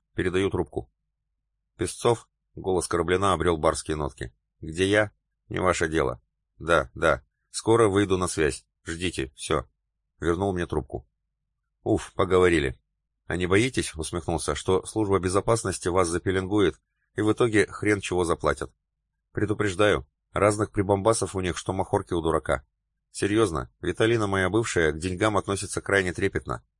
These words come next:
и если есть возможность кому-то за что-то не заплатить, ни за что ее не упустит».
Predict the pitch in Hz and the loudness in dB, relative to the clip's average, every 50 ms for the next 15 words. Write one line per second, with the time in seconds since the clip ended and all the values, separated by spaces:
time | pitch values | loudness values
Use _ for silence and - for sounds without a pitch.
0 | _ _ _ _ _ - 90 98 110 113 - - 110 110 110 - 107 104 95 101 | _ _ _ _ _ -6 -2 0 0 0 2 2 0 0 0 2 0 -2 0 0
1 | 110 107 98 98 85 - - - - 98 104 107 - 101 92 85 80 92 90 - | 0 0 0 -2 -4 -6 -6 -6 -4 -2 -2 0 2 2 2 2 2 0 -2 -2
2 | - 98 - 95 92 92 87 92 90 - 98 92 - 117 110 - - _ _ _ | -4 0 0 0 0 0 -2 -4 -2 -2 -2 -2 -2 -4 -6 -6 -10 _ _ _
3 | _ _ _ _ _ - 113 131 123 107 110 101 - - 110 110 104 95 90 87 | _ _ _ _ _ -8 -6 -4 0 0 0 -2 0 0 2 2 4 2 2 2
4 | 95 92 85 87 87 82 78 - - 82 - - - - - | 2 0 0 0 -2 -4 -2 -2 -2 -4 -4 -4 -6 -10 -10